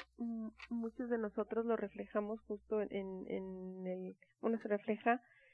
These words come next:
en la caída del cabello, así como para otros lo llevamos al estómago, eh, muchos lo llevamos a, al cabello y, y, y se nos cae por eso mucho el cabello. Entonces, eh, pues es muy importante que ella pueda aprender a manejar su estrés, a manejar sus emociones,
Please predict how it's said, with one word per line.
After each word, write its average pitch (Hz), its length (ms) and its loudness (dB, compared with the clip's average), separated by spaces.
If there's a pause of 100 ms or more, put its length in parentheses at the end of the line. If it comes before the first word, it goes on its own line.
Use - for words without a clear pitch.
(320)
en 214 100 6
la 196 120 6
caída 202 320 8
del 202 140 6
cabello, 233 340 10
así - 160 2
como 220 340 2
para 185 240 8
otros 214 340 4
lo 208 80 0
llevamos 190 480 0
al 208 140 2
estómago, 202 640 2 (800)
eh, 196 640 2 (360)
muchos 220 380 -2
lo 208 100 4
llevamos 190 400 0
a, 196 80 6
al 180 360 2
cabello 185 420 4
y, 233 160 4
y, 190 300 -4
y 185 160 -14
se 196 80 -4
nos 185 180 -6
cae 196 220 4
por 190 180 2
eso 185 220 -2
mucho 180 340 -4
el 175 80 -2
cabello. 202 400 0
Entonces, 190 400 -4 (600)
eh, 190 280 2
pues 214 160 0
es 220 100 4
muy 226 140 8
importante 220 560 4
que 196 240 2
ella 190 200 4
pueda 190 280 4
aprender 185 500 4
a 175 60 4
manejar 175 540 -2
su 190 80 -4
estrés, 226 500 4
a 208 40 -2
manejar 180 380 -4
sus - 220 -8
emociones, 226 640 0